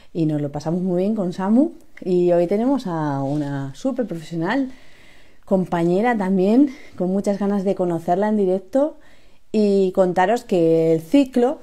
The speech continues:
de directos sigue todo diciembre. Podéis ver todas lo-, las entrevistas en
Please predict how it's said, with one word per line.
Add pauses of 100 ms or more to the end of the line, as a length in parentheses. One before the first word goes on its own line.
(200)
de
directos
sigue
todo
diciembre. (380)
Podéis
ver
todas
lo-,
las
entrevistas
en